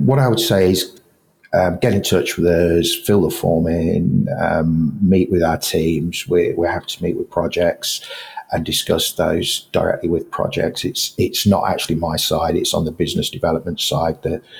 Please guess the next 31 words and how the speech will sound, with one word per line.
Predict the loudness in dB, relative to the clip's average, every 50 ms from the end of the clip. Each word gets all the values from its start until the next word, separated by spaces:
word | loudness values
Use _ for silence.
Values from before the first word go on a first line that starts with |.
| -20 -20 -20 -18 _ -6
team | -2 0 2 2 2 2
that | 0 -2 -2 0
deals | 0 2 2 2 2 0
with | -2 -2 -2 0
that. | -2 0 0 0 -2 0
I | 0 2
often | 2 0 -2 -2 -2 0
do | 0 2 0
sit | 0 0 0 0 2
in | 2 2 0
with | 0 -4 -4
project | -4 -2 -2 -2 0 -2 -2 0
meetings | 0 0 0 0 -2 -2 -4 -2 -2 -2 -2 -4
as | -4 -4 -2 0
well | 0 2 2 2 2 0 0
and, | -2 -6 -10 -12 -14 -18 _ -20 -20 -20 -20 -20 -20 -12 -6 -2
uh, | -2 -2 0
meet | 0 0 2 0 0 0
them, | 0 0 0 0 0 0
and, | -2 -2 -4 -4 -4 -4 -6 -6 -8 -10 -10 -10 -8 -6
you | -6 -4
know, | -2 -2
we, | -2 -2 -2 -4 -4 -8 _ _ _ -8
we | -8 -6
kind | -6 -6 -4 -4 -4 -4
of | -8 _ _ _ _ -4
discuss, | -4 -2 -2 -2 -4 -4 0 2 2 2 2 0 -2 -4 -4 -4 -6 -8 -12 -16 -18 -18 -16 -16 -16 -16 -16 -18 _ _ -2
uh, | -2 0 0 -2 -2 -2 -2
bars, | 0 0 0 0 0 0 -2 -2 -4 -4
you | -4 -2 -2 0 0 0 -2 -4 _ _ _ -2
know, | -2 -2 -2 -2 -2 -4 -4